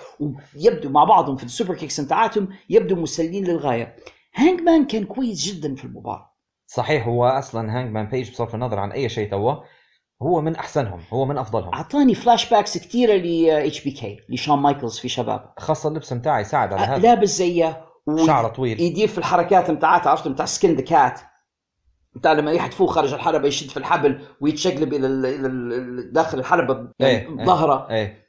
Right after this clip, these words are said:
Speaker 1: رهيبة جدًا، يدير فيها زي شون مايكلز. إيدي Kingston كان كويس في المباراة وتحمل كثيرًا،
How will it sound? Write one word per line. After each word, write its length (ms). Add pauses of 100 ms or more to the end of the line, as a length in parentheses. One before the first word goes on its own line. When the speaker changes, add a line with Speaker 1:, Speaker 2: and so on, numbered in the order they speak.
(140)
Speaker 1:
رهيبة 360
جدًا، 220
يدير 220
فيها 180
زي 140
شون 200
مايكلز. 540 (1200)
إيدي 160
Kingston 520
كان 220
كويس 400
في 60
المباراة 460
وتحمل 640
كثيرًا، 560